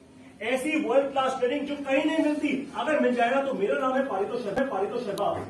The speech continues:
और बोल देना कि पारितोष शर्मा झूठ बोल रहा था। अगर ऐसी ट्रेनिंग कहीं मिल जाए पूरी दुनिया के अंदर, बोल देना पारितोष शर्मा झूठ बोल रहा था, खुल के बोल रहा हूं आप सब लोगों को। अगर ये ऐसी ट्रेनिंग और फ्री,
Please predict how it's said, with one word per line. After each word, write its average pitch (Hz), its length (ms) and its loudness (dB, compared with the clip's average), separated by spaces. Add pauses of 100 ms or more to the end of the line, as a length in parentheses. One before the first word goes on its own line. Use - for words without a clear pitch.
(140)
और 220 120 2
बोल 220 240 -2
देना 254 180 -4
कि - 100 -8
पारितोष 208 360 -6
शर्मा - 180 -8
झूठ 165 140 -8
बोल 147 200 -8
रहा 117 100 -12
था। - 160 -18 (1000)
अगर 294 300 4
ऐसी - 260 -2
ट्रेनिंग 254 360 -2
कहीं 214 240 -2
मिल 185 160 -2
जाए 214 120 2
पूरी 208 280 -4
दुनिया 175 240 -2
के 180 120 -4
अंदर, 165 140 -2
बोल 170 240 -4
देना 220 140 -4
पारितोष 180 420 -4
शर्मा - 200 -4
झूठ 156 160 -8
बोल 127 180 -10
रहा 120 100 -10
था, 110 220 -12 (120)
खुल 185 180 -6
के 214 100 -2
बोल 156 180 -2
रहा 151 100 -4
हूं 143 80 -4
आप 127 80 -6
सब 135 60 -12
लोगों 110 160 -12
को। - 560 -10 (360)
अगर 214 300 0
ये 208 100 2
ऐसी - 300 -2
ट्रेनिंग 247 300 -6
और 269 200 0
फ्री, 349 580 2